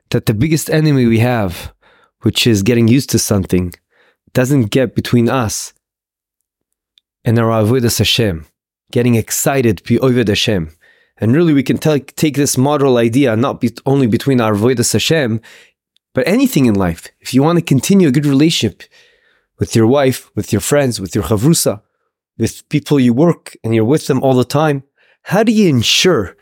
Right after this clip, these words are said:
you continue the good friendship, that you, that you enjoy going to work, that you enjoy being a friend with someone and continuing being with them for such a long period of time? What's the secret recipe over here? The secret recipe is hitch-,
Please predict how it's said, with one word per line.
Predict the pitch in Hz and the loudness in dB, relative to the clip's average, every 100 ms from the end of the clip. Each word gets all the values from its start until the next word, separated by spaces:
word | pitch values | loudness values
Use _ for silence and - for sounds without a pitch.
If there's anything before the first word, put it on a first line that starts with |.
| _ - - - | _ -20 -16 -2
you | 113 | -2
continue | - 120 - 185 175 127 101 | 0 -2 0 0 2 2 2
the | 113 | -2
good | 104 123 | -2 -2
friendship, | - 139 127 90 - | -2 -2 -2 -8 -6
that | 104 | -6
you, | 117 117 - _ _ _ _ _ _ _ _ _ _ _ | -4 -6 -8 _ _ _ _ _ _ _ _ _ _ _
that | - - | -6 0
you | 120 | 0
enjoy | 117 101 165 202 | 0 0 0 0
going | 143 131 110 | 0 0 0
to | 104 | -2
work, | 98 - | -4 -4
that | |
you | 117 | -2
enjoy | 123 117 147 190 165 | 0 0 0 2 2
being | 127 151 | 0 0
a | 131 | 0
friend | - 147 131 | 0 0 0
with | 123 | 0
someone | 139 127 127 | 0 0 0
and | 117 113 | 0 0
continuing | 127 110 156 139 | -2 0 0 2
being | 110 143 | 2 2
with | 123 | 2
them | 127 | 0
for | 107 | -2
such | - 123 - | -2 -2 0
a | |
long | 113 107 | 0 0
period | - 104 95 | 2 2 2
of | 87 | 0
time? | 92 82 80 _ _ _ _ - - _ _ _ _ | -2 -4 -6 _ _ _ _ -20 -20 _ _ _ _
What's | - 170 - | -4 -2 -2
the | |
secret | - 165 135 | -2 -2 -2
recipe | 117 123 - 85 95 | 0 0 -4 -6 -4
over | 87 | -4
here? | 85 85 80 _ _ _ _ _ _ _ _ _ _ _ _ - | -6 -8 -12 _ _ _ _ _ _ _ _ _ _ _ _ -6
The | |
secret | - - 170 151 | -2 0 0 0
recipe | 123 135 - 107 113 | 2 0 -2 -2 0
is | 101 98 | 2 0
hitch-, | 110 - - - | -2 -4 -6 -8